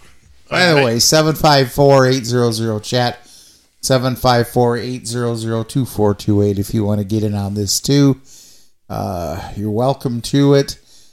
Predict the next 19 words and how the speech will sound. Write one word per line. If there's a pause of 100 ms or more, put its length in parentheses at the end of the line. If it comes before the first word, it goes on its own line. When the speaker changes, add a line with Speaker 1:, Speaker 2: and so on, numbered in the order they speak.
(300)
Speaker 1:
This
show
isn't
just
about
Ed
and
I. (160)
Uh, (1000)
we
don't
need
to
put
out
that
invitation
to
you.